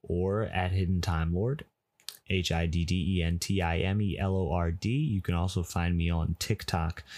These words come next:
Twitch, SoundCloud, uh, at Hidden Time Lord as well.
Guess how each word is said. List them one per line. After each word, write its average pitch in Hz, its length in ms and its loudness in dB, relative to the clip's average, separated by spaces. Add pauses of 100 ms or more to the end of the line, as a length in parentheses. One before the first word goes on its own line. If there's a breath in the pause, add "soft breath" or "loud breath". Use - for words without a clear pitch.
(180 loud breath)
Twitch, - 600 -2 (340 loud breath)
SoundCloud, 82 880 0 (420 loud breath)
uh, 80 480 2 (400)
at 87 140 0
Hidden 85 320 2
Time 80 280 0
Lord - 340 -2
as 87 180 0
well. 78 360 0